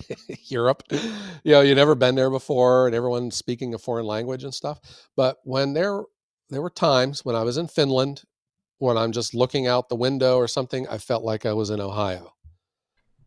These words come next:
Very similar topography, just everything's just grass and trees. And, um,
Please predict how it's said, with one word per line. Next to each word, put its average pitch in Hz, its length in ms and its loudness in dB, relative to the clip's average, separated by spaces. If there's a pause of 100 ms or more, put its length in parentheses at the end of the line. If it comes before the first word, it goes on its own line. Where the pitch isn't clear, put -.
Very 131 920 0 (340)
similar 120 480 0
topography, 117 1160 -2
just - 240 -10 (100)
everything's 120 480 -2
just 113 240 -8
grass 113 600 0
and 117 180 -6
trees. 107 580 -2 (1080)
And, 107 600 0 (480)
um, 101 800 -10